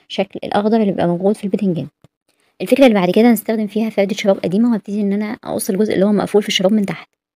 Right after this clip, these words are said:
وهستخدم كمان هنا ازازه شويبس، اي ازازه عندك ازاز، وهنبتدي ان احنا نغلف الازازه كلها بالشراب ده،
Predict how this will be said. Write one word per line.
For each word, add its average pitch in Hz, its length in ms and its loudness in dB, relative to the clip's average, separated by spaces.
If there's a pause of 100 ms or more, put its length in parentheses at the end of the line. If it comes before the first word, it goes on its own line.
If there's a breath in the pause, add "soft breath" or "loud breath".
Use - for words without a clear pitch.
(1400)
وهستخدم 214 320 0
كمان 202 260 2
هنا 214 220 0
ازازه 196 300 -4
شويبس، 214 280 -4
اي 214 220 0
ازازه 196 180 -2
عندك 196 320 -2
ازاز، 233 300 -2 (260)
وهنبتدي 220 420 -2
ان 208 100 0
احنا 208 200 -2
نغلف 214 340 0
الازازه 208 340 -2
كلها 196 300 -4
بالشراب 196 380 -4
ده، 180 140 -10